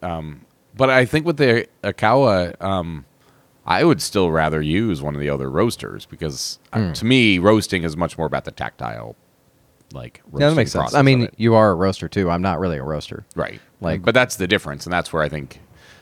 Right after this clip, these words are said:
Speaker 1: sort of these apps sort of, like, lure new people into it. So
Speaker 2: Mm.
Speaker 1: maybe it's not a bad thing if you're a little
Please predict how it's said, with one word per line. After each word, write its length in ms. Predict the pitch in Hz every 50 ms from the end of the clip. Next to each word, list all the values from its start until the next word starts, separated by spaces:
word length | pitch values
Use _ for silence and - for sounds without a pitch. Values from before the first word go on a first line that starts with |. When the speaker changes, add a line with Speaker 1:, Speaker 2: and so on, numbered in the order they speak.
| _ _
Speaker 1:
sort 280 | - - - 117 110 107
of 100 | 107 95
these 220 | 92 92 85 73
apps 320 | 92 71 80 92 101 110 -
sort 220 | - - 101 95
of, 100 | 92 82
like, 180 | 80 82 78 69
lure 320 | 85 87 90 92 95 95 95
new 240 | 90 85 87 95
people 360 | 98 - 104 101 - 104 92 85
into 260 | 95 117 123 135 147
it. 100 | 165 165
So 80 | 160
Speaker 2:
Mm. 40 | 73
Speaker 1:
maybe 180 | 73 101 98 104
it's 120 | 92 -
not 120 | 98 92 87
a 40 |
bad 280 | 76 80 82 87 95 95
thing 180 | 117 120 123 113
if 140 | 101 -
you're 120 | 90 87 85
a 40 | 85
little 420 | 87 87 87 85 85 82 80 76